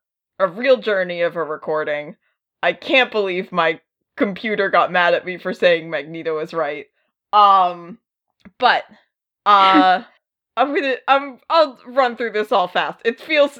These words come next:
it feels not very important <laughs> in the light of everything.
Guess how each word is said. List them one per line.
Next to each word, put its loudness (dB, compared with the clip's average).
it -4
feels 0
not 0
very -2
important -4
<laughs> -20
in 2
the -4
light 2
of -6
everything. -4